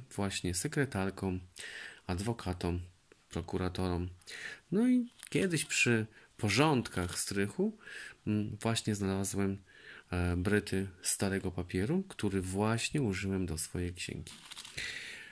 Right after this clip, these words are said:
E, założenie w ten sposób księgi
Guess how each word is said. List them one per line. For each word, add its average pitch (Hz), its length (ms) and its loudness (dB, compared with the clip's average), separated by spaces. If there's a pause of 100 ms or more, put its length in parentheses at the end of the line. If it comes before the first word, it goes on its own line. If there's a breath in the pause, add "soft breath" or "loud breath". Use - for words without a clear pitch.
(140 loud breath)
E, 92 680 2 (1000)
założenie 113 520 2
w - 60 -8
ten 160 200 2
sposób - 520 -4
księgi 107 640 0